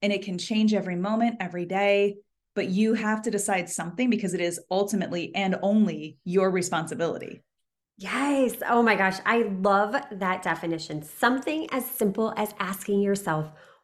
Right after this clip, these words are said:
Speaker 2: "What do I need right now?" And I love too that you, you alluded to the basics, going back to the basics, because we often forget it. You, you think about it when you have this infant that's laying there screaming,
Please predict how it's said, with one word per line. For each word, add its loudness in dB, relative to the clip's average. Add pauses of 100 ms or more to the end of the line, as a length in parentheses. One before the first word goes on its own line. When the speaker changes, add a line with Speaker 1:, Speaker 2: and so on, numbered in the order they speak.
Speaker 2:
"What 0
do 0
I -4
need -4
right -8
now?" -4 (600)
And 6
I 6
love 2
too 2
that 2
you, -2
you 0
alluded 2
to -4
the 2
basics, -2
going 2
back 2
to -10
the -4
basics, -4
because 0
we 2
often 0
forget 0
it. -2 (340)
You, 4
you 6
think 2
about 4
it 4
when 4
you 2
have 2
this 0
infant 0
that's -6
laying 0
there 2
screaming, 2